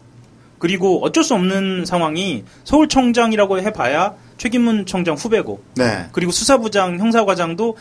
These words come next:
Speaker 1: 다 그 라인이에요.
Speaker 2: 그렇죠.
Speaker 1: 핵심
Speaker 2: 네.
Speaker 1: 라인이에요.
Speaker 2: 네.
Speaker 1: 서-, 경찰의, 예, 핵심 라인들은 서울청, 그리고 그 관련된 수사 라인들. 남대문 서장도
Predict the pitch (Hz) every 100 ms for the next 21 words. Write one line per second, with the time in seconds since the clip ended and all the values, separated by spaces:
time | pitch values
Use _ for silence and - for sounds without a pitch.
0 | - - 202 196 175 147 202 170 113 110
1 | 110 147 147 104 - 349 285 139 147 139
2 | 113 110 110 - 92 - 170 196 233 226
3 | 226 220 - - _ - 127 202 294 220
4 | 139 165 156 165 262 277 - 127 92 -
5 | - - - 143 143 160 - 180 180 147
6 | 165 165 196 254 247 - - - - 269
7 | 233 170 117 101 - - - - - 220
8 | 165 190 262 269 240 233 226 247 254